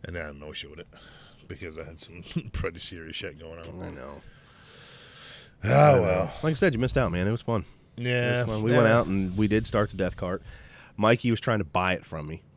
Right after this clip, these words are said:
Speaker 2: He was trying to buy it. Then he was wanting to trade me a four-wheeler for it, which I might end up doing. Like, if somebody ends up wanting to, to trade, like, an okay four-wheeler for it, I might do.
Speaker 1: It's fucking insane.
Speaker 2: I'm gonna kill myself on that thing.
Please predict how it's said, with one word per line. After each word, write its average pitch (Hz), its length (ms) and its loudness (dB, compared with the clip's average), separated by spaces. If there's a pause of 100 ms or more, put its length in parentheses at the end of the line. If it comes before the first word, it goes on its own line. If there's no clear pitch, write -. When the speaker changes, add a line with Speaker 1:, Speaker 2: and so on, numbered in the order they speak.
(1600)
Speaker 2:
He 104 100 -8
was 95 100 -6
trying 104 240 0
to 92 40 -2
buy 90 240 0
it. 85 100 -2
Then 92 100 -2
he 95 60 0
was 92 140 -2
wanting 95 220 -2
to - 40 -16
trade 98 200 0
me 95 80 0
a 85 60 -4
four-wheeler 85 440 -6
for 82 260 -10
it, - 80 -10 (440)
which 143 160 -6
I 311 40 0
might 339 140 -2
end 147 140 2
up 80 100 -6
doing. - 280 -14
Like, 87 160 -12
if 139 60 -14
somebody 240 220 -6
ends 90 140 -4
up 82 100 -12
wanting 82 200 -10
to, - 320 -16
to 98 80 -12
trade, 90 260 -4
like, 87 120 -8
an 85 80 -4
okay 85 200 -6
four-wheeler 85 400 -10
for 110 180 -10
it, 170 40 -6
I 196 40 -6
might - 200 -8
do. 82 200 -12 (380)
Speaker 1:
It's - 80 -20 (200)
fucking 80 260 -16
insane. 73 400 -16 (220)
Speaker 2:
I'm 170 100 4
gonna 220 120 6
kill 143 260 6
myself 104 440 2
on 78 80 -12
that 73 180 -14
thing. 76 260 -14